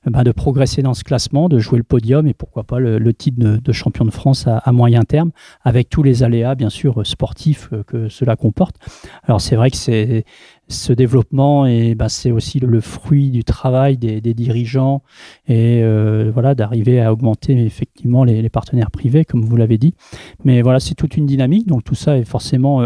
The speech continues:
intéressant, motivant, euh, pour les salariés, les bénévoles. Et, euh, ce club aujourd'hui, voilà, est en,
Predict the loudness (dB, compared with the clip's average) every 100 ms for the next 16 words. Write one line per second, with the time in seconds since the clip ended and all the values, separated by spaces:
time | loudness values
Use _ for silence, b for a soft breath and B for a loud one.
0 | 0 0 2 0 0 2 2 4 4 2
1 | -2 0 2 4 4 4 2 0 0 0
2 | 0 0 2 2 4 2 0 2 0 0
3 | _ B B B B 2 4 4 4 2
4 | -2 -4 0 0 2 2 2 2 2 2
5 | 0 0 -4